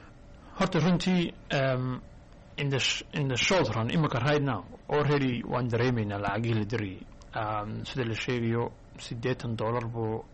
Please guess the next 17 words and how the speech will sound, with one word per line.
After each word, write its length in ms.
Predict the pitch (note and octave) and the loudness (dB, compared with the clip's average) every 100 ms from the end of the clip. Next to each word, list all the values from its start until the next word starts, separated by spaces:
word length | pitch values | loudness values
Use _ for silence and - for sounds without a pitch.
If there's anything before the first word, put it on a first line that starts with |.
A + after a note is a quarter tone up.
| - | -12
siddeetan 600 | - C3 C3+ C3 A#2+ A#2 | -10 -2 -2 0 -2 0
geni 200 | A2+ B2+ | 2 2
buu 140 | A#2 G#2 | 2 0
noqday, 380 | G#2 G#2+ G2+ G#2 - - - - | -2 -4 -6 -8 -14 -16 -12 -8
boqolkii 380 | A2 - - A2+ | -4 -2 -2 -4
dollar. 240 | - F#2+ G2 - - - - - - | -4 -4 -6 -12 -16 -16 -16 -14 -6
Eh, 280 | A#2 G#2 G#2 | -4 -2 -2
markii 300 | A#2+ B2 C3 | -2 -2 -2
hore 120 | A#2+ A#2+ | 0 0
wuxuu 180 | A2+ | 0
ahaan 240 | A2 A#2+ A2+ | -2 -2 -2
jiray 180 | A2+ G2+ | -2 -6
seventy-five, 760 | - A2 G#2 A#2 - A#2 A2+ | -6 -6 -6 -10 -6 -4 -4
between 260 | A#2 - B2 | -6 -4 -2
seventy-two 600 | D3 C#3+ C#3 - G3 A3 | 0 0 -2 -2 -2 0
iyo 140 | D3+ A#2 | -2 -4
seventy-five. 560 | - A2+ - A2+ G#2 | -4 -6 -4 -6 -6